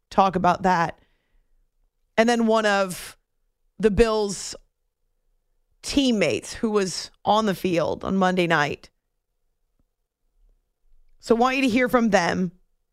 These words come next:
because their emotions are so real and so raw and really still fresh. And like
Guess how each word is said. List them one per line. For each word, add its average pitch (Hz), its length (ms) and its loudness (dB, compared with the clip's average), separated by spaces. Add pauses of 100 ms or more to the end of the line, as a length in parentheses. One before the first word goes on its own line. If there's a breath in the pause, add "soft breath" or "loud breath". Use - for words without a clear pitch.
(400)
because 226 260 0
their 226 180 2
emotions 208 400 -2
are 202 60 -2
so 269 220 0
real 196 380 0
and 180 140 -2
so 214 220 0
raw 180 440 2
and 196 400 0
really 240 340 -2
still 208 560 -2 (200 loud breath)
fresh. - 600 -2 (640)
And 220 220 0
like 202 540 -4